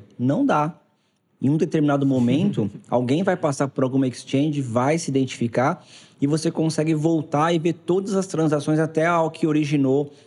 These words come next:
Speaker 1: uma fraude, uma lavagem de dinheiro, uma operação criminosa. Então, aí, é, existem gráficos, aí acho que, é, se a gente for fazer um,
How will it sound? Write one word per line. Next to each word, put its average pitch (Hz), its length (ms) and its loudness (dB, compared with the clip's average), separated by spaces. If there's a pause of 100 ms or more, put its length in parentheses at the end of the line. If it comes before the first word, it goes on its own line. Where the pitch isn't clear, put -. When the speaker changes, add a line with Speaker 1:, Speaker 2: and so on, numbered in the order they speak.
(220)
Speaker 1:
uma 110 220 0
fraude, 120 560 0
uma 117 80 2
lavagem 113 280 0
de 110 100 -2
dinheiro, 123 420 2
uma 139 100 2
operação 135 440 0
criminosa. 117 640 0 (440)
Então, 156 360 0 (920)
aí, 127 480 0
é, 117 180 0
existem 113 380 -2
gráficos, 117 580 0
aí 113 140 2
acho 139 140 0
que, 139 80 -4
é, 104 380 0 (240)
se 110 120 -8
a 110 40 -2
gente 120 240 -2
for 120 240 0
fazer 117 220 0
um, 117 200 0